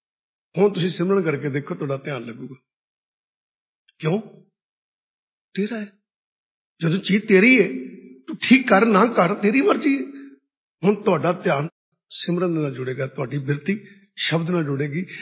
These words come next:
ਜਦੋਂ ਤੁਹਾਡੀ ਬਿਰਤ ਸ਼ਬਦ ਨਾਲ ਜੁੜੇਗੀ, ਤੇ ਤੁਸੀਂ ਦਿਨਾਂ 'ਚ ਵੇਖਣਾ ਫਰਕ ਪੈਣ ਲੱਗ, ਫਰਕ ਪੈਣ। ਤੁਸੀਂ ਹੈਰਾਨ ਹੋਵੋਗੇ, "ਇਹ ਕੀ ਹੋਇਆ?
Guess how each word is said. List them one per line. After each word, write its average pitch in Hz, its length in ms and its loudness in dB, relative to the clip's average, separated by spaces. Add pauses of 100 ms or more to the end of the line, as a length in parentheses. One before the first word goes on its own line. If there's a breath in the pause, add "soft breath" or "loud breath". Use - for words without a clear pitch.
ਜਦੋਂ 240 180 6
ਤੁਹਾਡੀ 190 340 4
ਬਿਰਤ 226 280 2
ਸ਼ਬਦ 208 280 2
ਨਾਲ 226 120 2
ਜੁੜੇਗੀ, 214 460 0 (920)
ਤੇ 160 80 -4
ਤੁਸੀਂ 170 240 -6
ਦਿਨਾਂ 170 240 2
'ਚ 185 100 -2
ਵੇਖਣਾ 147 360 -2 (1000)
ਫਰਕ 151 200 -8
ਪੈਣ 123 260 -12
ਲੱਗ, 123 120 -16 (1900)
ਫਰਕ 151 180 -12
ਪੈਣ। 131 180 -20 (1000)
ਤੁਸੀਂ 143 200 -6
ਹੈਰਾਨ 123 320 -8
ਹੋਵੋਗੇ, 123 340 -12 (760)
"ਇਹ 165 60 -4
ਕੀ 214 140 -10
ਹੋਇਆ? 147 220 -8